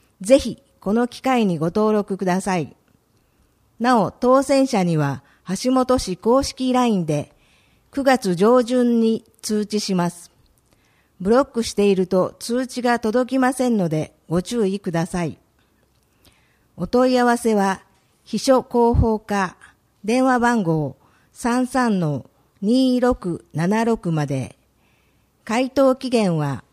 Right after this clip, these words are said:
八月十八日金曜日です。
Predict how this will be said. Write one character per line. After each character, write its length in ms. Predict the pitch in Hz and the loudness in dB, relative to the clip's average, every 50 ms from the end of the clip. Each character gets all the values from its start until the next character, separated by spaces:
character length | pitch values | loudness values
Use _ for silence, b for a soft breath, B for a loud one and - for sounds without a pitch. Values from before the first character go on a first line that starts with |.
| _ _ _ | _ _ _
八 320 | _ - 190 190 - 226 233 | _ -10 -10 -8 -6 -6 -4
月 420 | 226 233 226 226 - 214 208 - - | -2 -2 -4 -4 -4 -4 -4 -4 -6
十 280 | 165 - 208 226 247 254 | -8 -6 -4 -2 -2 0
八 340 | 262 254 240 240 - 247 | 0 0 -4 -2 -2 -2
日 460 | 240 233 226 214 - - 214 202 - - _ _ | 0 0 0 -2 -4 -4 -4 -4 -4 -6 _ _
金 260 | _ - 254 262 269 269 | _ -2 -2 0 2 2
曜 220 | 269 277 254 226 | 2 2 2 2
日 100 | 196 165 | 0 0
で 140 | 143 151 143 | -2 -4 -6
す。 300 | - - - - - | -6 -8 -16 -20 -20